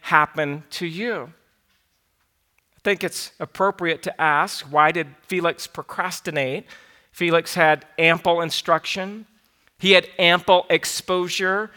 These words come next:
He had ample opportunity. He sent for him many times to come and talk with him. The end of the text says he was there about two years. Notice how it says, you know, "When I get an opportunity," the last line of twenty-five, "I'll summon you."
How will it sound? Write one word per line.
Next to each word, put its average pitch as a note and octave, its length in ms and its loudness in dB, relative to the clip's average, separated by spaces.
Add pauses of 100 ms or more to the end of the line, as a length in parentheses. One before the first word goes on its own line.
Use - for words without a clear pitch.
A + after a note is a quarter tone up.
(120)
He G#3 140 4
had F#3+ 140 6 (100)
ample F#3 480 4
opportunity. F#3 760 0
He F#3 100 -2
sent G3 300 0
for F#3 100 -4
him F3+ 260 2
many E3+ 220 0
times F3+ 460 2
to D#3+ 80 -8
come F3 240 0
and D3+ 100 -6
talk E3+ 260 2
with F3+ 120 -10
him. F3+ 200 0
The E3+ 100 -4
end D#3+ 120 -6
of D#3+ 60 -12
the D#3+ 80 -4
text F3 340 -2 (160)
says E3+ 260 0
he F#3+ 80 -4
was D#3+ 180 -8
there E3+ 260 4 (160)
about D#3 340 4
two - 160 -6
years. F3+ 760 -2 (340)
Notice D#3+ 260 0
how F3 160 4
it E3 100 0
says, F3 460 2 (240)
you E3 80 -2
know, D#3 100 0
"When D#3+ 120 0
I D#3 80 4
get F3+ 160 0
an F3+ 80 2
opportunity," F3+ 720 -2
the D3+ 160 -6
last D3+ 300 2
line D#3 200 0
of D3 80 -10
twenty-five, D#3+ 800 -2
"I'll C#3+ 180 0
summon F3 480 -2
you." F3+ 300 -8